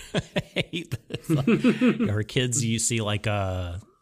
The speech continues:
Speaker 1: like, a television or, or an old radio. I don't know. Um,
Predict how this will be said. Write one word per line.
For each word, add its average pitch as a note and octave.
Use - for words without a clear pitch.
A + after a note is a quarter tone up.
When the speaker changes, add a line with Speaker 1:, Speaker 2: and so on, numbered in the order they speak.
Speaker 1:
like, G2
a F2
television F2
or, F2
or G2+
an F2
old G2
radio. F#2+
I G#2
don't F2+
know. E2
Um, F#2+